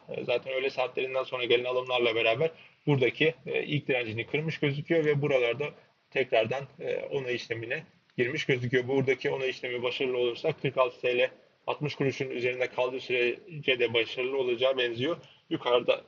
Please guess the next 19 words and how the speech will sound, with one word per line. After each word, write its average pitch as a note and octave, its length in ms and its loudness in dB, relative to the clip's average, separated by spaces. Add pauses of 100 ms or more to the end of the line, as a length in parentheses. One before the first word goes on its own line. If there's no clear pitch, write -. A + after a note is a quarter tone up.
ilk C#3+ 260 0
olarak B2 300 0
kırk C3 180 -2
dokuz, D3+ 240 2
sonradan A2+ 520 -4
da, C#3 160 -2 (1700)
e, B2 80 4
elli A#2+ 380 2
bir, B2 80 -2
elli A#2+ 200 2
iki - 160 -6
T B2 160 4
L A2+ 80 4
seviyesinin A2+ 540 0
potansiyel B2 560 -4
direnç A#2 280 -2
noktası A#2 320 -6
olabileceğini A2+ 400 -2
söyleyebiliriz. B2 640 0